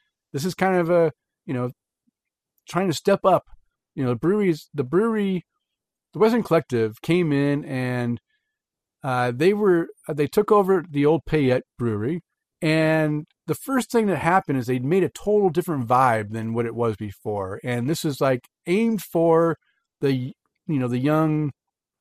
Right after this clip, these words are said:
hipster twenty-something crowd that, you know, that are, that wanna come and, and have some fun. And,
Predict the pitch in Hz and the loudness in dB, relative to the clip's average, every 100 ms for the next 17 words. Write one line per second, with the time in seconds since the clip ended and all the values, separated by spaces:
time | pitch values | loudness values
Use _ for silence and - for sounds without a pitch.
0 | - 170 - 156 143 - 156 156 147 - | -4 -4 -2 -2 -2 -2 0 2 0 0
1 | 156 135 147 135 - 143 139 139 135 131 | 0 2 0 0 0 2 6 6 4 2
2 | - - 160 120 123 127 123 120 - _ | -6 -8 -6 -4 -2 -2 -2 -4 -6 _
3 | - 123 131 120 - 160 160 143 120 107 | -8 -4 -2 -2 0 2 2 2 0 -2
4 | _ _ _ _ - 131 123 120 143 - | _ _ _ _ -10 -6 -6 0 0 0
5 | 143 - 143 147 147 135 120 | -4 2 4 4 4 2 0